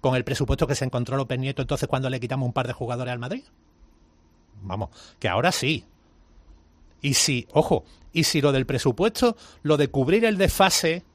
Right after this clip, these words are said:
eh, imposi-, eh, impositivo, y lo del tema de la inflación, porque claro, los jugadores están más cotizados y demás,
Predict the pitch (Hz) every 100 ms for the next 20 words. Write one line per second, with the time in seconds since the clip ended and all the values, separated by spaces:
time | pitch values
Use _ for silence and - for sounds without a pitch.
0 | _ _ _ _ - 135 127 151 135 156
1 | 160 147 143 139 147 160 165 139 95 69
2 | 73 _ _ _ _ _ _ 127 123 123
3 | 123 120 120 123 120 - 180 220 196 190
4 | - 156 - 185 208 190 170 139 160 185
5 | 160 147 143 165 156 160 151 147 151 135
6 | 127 165 160 156 139